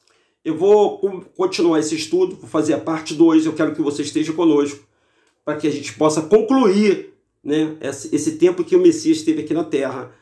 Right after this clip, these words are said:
e por que que nós estamos passando o que nós estamos passando agora e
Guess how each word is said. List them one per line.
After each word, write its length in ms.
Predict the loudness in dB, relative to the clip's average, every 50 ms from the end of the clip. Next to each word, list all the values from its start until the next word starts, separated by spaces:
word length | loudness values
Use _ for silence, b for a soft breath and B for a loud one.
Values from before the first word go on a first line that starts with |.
| b b b
e 80 | -4 -2
por 300 | 2 2 0 0 0 -6
que 320 | 0 4 6 6 6 4
que 80 | 2 2
nós 280 | 2 2 2 2 -2
estamos 360 | -4 -4 -4 0 0 0 0 -2
passando 400 | -6 -10 -12 -8 -4 -2 -2 -2
o 20 |
que 80 | 0 -2
nós 140 | -2 -2
estamos 160 | -2 -4 -4 -4
passando 320 | -6 -8 -6 -4 -2 -2
agora 480 | -2 0 0 -2 -2 -2 -4 -6 B B B B B B B
e 140 | -8 -8